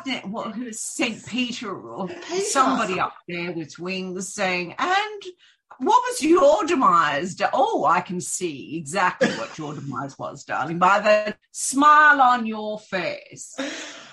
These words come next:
Speaker 2: Of all those little, um, sayings you mentioned, I love the one, "Carked it." <laughs>
Speaker 1: Carked it, yes. Oh, it's a, it's,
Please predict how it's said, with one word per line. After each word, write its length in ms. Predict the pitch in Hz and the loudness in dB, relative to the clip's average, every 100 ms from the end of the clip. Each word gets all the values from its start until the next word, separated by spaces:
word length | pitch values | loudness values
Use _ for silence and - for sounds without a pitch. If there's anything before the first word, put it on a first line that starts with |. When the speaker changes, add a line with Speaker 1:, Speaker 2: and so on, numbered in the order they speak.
| - - 277 | -20 -6 -2
Speaker 2:
Of 100 | 277 | 2
all 360 | 302 320 330 | 4 6 4
those 440 | 311 269 254 247 247 | 4 4 4 2 0
little, 360 | 240 233 220 | 0 2 0
um, 580 | 214 214 202 196 196 196 _ _ _ | 0 0 0 0 -4 -10 _ _ _
sayings 760 | - - - 214 226 220 185 185 | -20 -8 0 2 2 0 -4 -6
you 140 | 196 | -6
mentioned, 560 | 185 185 180 196 170 - | -6 -6 -6 -6 -6 -6
I 180 | 202 262 | -2 0
love 340 | 269 240 240 - | 2 0 0 -4
the 100 | 208 | -4
one, 340 | 196 175 170 | -2 -4 -6
"Carked 500 | - 160 196 - - | -6 -4 -4 -6 -12
it." 180 | - - | -6 -2
<laughs> 240 | - - - - - - - - - - _ _ | -2 -4 -12 -14 -18 -20 -20 -20 -20 -20 _ _
Speaker 1:
Carked 580 | - 180 196 233 - - | -8 2 6 6 4 0
it, 220 | 185 - | -10 -8
yes. 340 | 156 170 165 143 | -6 -4 -4 -2
Oh, 220 | 139 170 | 0 0
it's 160 | 165 - | -2 -4
a, 140 | 156 - | -8 -6
it's, 200 | 185 | -6